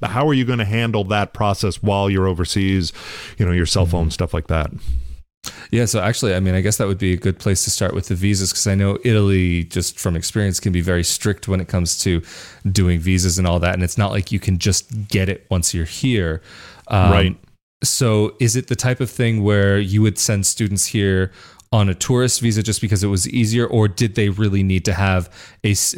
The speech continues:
Speaker 2: a student visa to actually get over here?
Speaker 1: If you are taking college courses,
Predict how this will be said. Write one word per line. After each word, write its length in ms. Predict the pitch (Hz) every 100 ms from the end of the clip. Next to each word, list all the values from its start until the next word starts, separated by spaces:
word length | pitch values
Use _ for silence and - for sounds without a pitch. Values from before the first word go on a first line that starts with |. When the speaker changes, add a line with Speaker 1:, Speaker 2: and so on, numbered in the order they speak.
| 110 -
Speaker 2:
a 80 |
student 420 | 101 - 123 107 92
visa 300 | 98 90 92
to 100 | 95
actually 360 | 101 - 92
get 180 | 85 98
over 240 | 92 82
here? 300 | 80 80 80 - _ _ _ - - - - _
Speaker 1:
If 340 | 180 202 - -
you 160 | 190
are 140 | 180 151
taking 560 | - 165 160 160 151
college 640 | 139 - 139 135 135 101 -
courses, 840 | 120 135 123 101 87 78 73